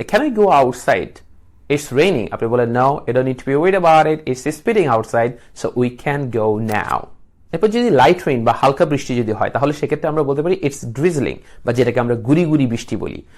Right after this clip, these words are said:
তাহলে আমরা যদি যে কারোর সাথে কনভারসেশনের ক্ষেত্রে বলি যে, "Can I go outside?" তাহলে সেক্ষেত্রে আপনি বলতেই পারেন,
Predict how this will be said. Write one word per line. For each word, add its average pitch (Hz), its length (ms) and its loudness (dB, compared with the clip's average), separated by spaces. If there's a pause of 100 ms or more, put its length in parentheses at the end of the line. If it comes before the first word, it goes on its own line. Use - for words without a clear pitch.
(180)
তাহলে 175 360 4 (160)
আমরা 151 240 0
যদি 185 200 -2
যে 175 140 0
কারোর 170 180 2
সাথে 170 140 -4
কনভারসেশনের 151 640 -2
ক্ষেত্রে 135 220 -4
বলি 117 280 -4 (300)
যে, 117 340 0 (240)
"Can 226 100 0
I 285 140 0
go 220 60 6 (120)
outside?" 120 460 0 (360)
তাহলে 135 240 2
সেক্ষেত্রে 139 340 -4
আপনি 139 140 -2
বলতেই 131 320 0
পারেন, 143 240 2